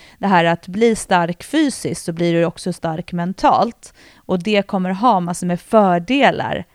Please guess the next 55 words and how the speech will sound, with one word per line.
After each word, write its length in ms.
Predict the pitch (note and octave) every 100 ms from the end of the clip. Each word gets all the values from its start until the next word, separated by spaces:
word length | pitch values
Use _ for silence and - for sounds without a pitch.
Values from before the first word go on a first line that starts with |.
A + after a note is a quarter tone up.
| _ _
för 360 | - F#3+ F3
dig 320 | E3 E3 D#3 F3
i 100 | F3+
ditt 240 | E3+ -
liv. 400 | B3 E3+ G3+ G3 - _ _ _
Och 180 | D4+ E4
då 220 | A3 G3+
egentligen, 460 | G3 F3+ E3+ E3 E3+
för, 160 | - -
för 80 |
från 280 | - F#3+ F#3
början 300 | F#3 F#3 G#3
var 160 | G3+ A3
vi 80 | F3
ju 60 |
extremt 680 | E3 - D#3+ D#3+ D#3+ - - -
tydliga, 360 | F3+ F#3 A3
och 100 | D#3+
det 80 | E3
är 80 | E3+
det 60 | E3+
ju 60 |
fortfarande, 480 | - F3+ G#3+ F#3+ E3
även 220 | D#3+ E3
om 140 | E3 - - - _
vi 100 | -
har 140 | F#3 E3+
en 100 | E3
större 300 | - F3 F3
skala, 520 | - E3+ E3+ E3 G#2+
eh, 180 | E3+ E3+
män 360 | G3+ G3 E3+ G#3+
nu 200 | F3+ E3+
som 180 | F3+
också 240 | G3 - E3
är, 160 | D#3 -
är 380 | F3 D#3+ D#3+ D#3+ _ _
och 140 | F3
lyssnar 440 | E3+ E3+ - D#3 D#3+
och 200 | D#3 D#3+
är 140 | D#3+
delaktiga 480 | E3 E3 E3 - E3
i 40 |
det 120 | E3 E3+
communityt. 540 | G#3 B3 A3 D#3+ D#3+
Men 120 | F3+ - - - - -
att 180 | G3
just 180 | G#3 F#3
det 80 | G3+
handlar 280 | G#3 G3+ A3
om 160 | F3+
att 140 | F3 -
så 80 | E3+
här, 40 |
kvinnor, 760 | - - B3+ A3 A3 G#3+ G#3